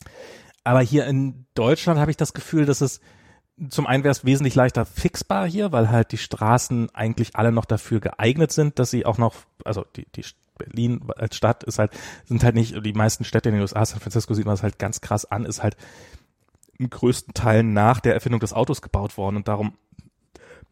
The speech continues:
darum sehen die Straßen halt so aus, wie sie aussehen und das ist, ähm, wäre wahrscheinlich nicht trivial, die so umzubauen, dass die fußgängerfreundlich sind. Also das sind schon die Blockgrößen und sowas. Und also da müssen, müssen wirklich,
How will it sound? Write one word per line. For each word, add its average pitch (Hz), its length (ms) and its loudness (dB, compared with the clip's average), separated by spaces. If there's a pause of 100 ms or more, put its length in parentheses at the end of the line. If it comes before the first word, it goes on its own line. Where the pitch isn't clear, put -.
(380)
darum 110 180 4
sehen 117 140 4
die 123 80 0
Straßen 110 340 2
halt 117 120 4
so - 80 -4
aus, 110 200 0
wie 120 60 -4
sie 110 120 0
aussehen 127 300 2
und 110 60 -2
das 107 140 -2
ist, 113 240 -8
ähm, 107 320 0 (1000)
wäre 113 160 4
wahrscheinlich 107 460 0
nicht 117 180 -4
trivial, 107 480 2
die 107 120 0
so 110 120 -2
umzubauen, 110 440 -4
dass 107 100 -6
die 107 100 -10
fußgängerfreundlich 98 760 -6
sind. - 160 -12
Also 90 100 -10
das 92 60 -10
sind 98 100 -12
schon 110 140 -10
die 98 80 -12
Blockgrößen 98 760 -4
und - 140 -14
sowas. - 380 -12
Und 98 80 -10
also 101 160 -4
da 101 100 0
müssen, 104 320 -8
müssen 113 260 -12
wirklich, 113 220 -8